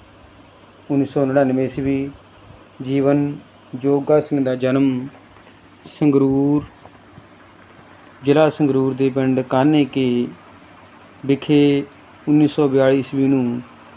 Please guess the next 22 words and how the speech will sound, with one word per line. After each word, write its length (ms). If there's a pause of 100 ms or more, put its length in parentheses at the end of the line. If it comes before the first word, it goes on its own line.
(480)
ਸਰਦਾਰ 420
ਪ੍ਰੀਤਮ 480
ਸਿੰਘ 200
ਦੇ 100
ਘਰ 200
ਹੋਇਆ। 520 (1200)
ਉਸ 180
ਦੀ 340
ਵਿਦਿਅਕ 480
ਯੋਗਤਾ 640
ਐਮ 220
ਏ 20
ਪੰਜਾਬੀ 500
ਸੀ। 440 (400)
ਉਹ 520
ਪੰਜਾਬ 420
ਸੂ-, 340 (220)
ਸਕੂਲ 380
ਸਿੱਖਿਆ 500
ਬੋਰਡ 280
ਦੇ 240
ਵਿੱਚ 340